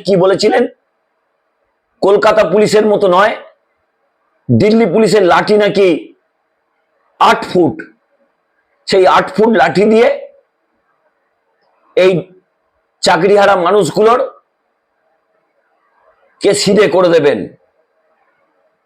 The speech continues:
এখন তিনি মায়া কান্না গাইতে শুরু করেছেন। গত দুদিন আগে যে ঘটনা ঘটেছে বিকাশ ভবনের সামনে,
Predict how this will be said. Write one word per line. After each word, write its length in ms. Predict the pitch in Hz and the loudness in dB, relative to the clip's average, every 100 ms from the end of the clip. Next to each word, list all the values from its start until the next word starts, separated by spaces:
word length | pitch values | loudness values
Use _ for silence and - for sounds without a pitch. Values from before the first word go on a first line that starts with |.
| _ _ | _ _
এখন 240 | - 226 214 | -2 0 0
তিনি 160 | 208 208 | 0 0
মায়া 280 | 180 185 190 | 2 0 0
কান্না 380 | 185 190 185 180 - - _ _ _ _ _ _ _ _ _ _ _ _ _ _ _ | 0 0 0 0 -4 -16 _ _ _ _ _ _ _ _ _ _ _ _ _ _ _
গাইতে 300 | 165 180 196 - | -2 0 -2 -2
শুরু 140 | 202 202 | -2 0
করেছেন। 360 | 196 175 151 113 - _ _ _ _ _ _ _ _ _ _ _ _ _ _ _ _ _ - | 0 0 0 -2 -8 _ _ _ _ _ _ _ _ _ _ _ _ _ _ _ _ _ -2
গত 200 | 180 180 202 | 0 0 0
দুদিন 260 | 165 175 185 180 | 0 0 0 2
আগে 200 | 170 175 - - _ _ _ _ _ _ _ - | 2 0 -2 -10 _ _ _ _ _ _ _ -4
যে 180 | 123 202 160 | 0 0 0
ঘটনা 320 | 175 196 202 214 - _ _ _ _ _ _ _ _ _ _ _ _ _ _ _ | 0 0 0 -2 -8 _ _ _ _ _ _ _ _ _ _ _ _ _ _ _
ঘটেছে 440 | 127 196 208 214 208 - - _ _ _ _ _ _ | -2 0 0 0 -2 -4 -16 _ _ _ _ _ _
বিকাশ 340 | 127 - 202 147 | -4 0 0 0
ভবনের 380 | 175 190 190 170 | 0 0 0 -2
সামনে, 280 | 170 175 202 | -2 0 0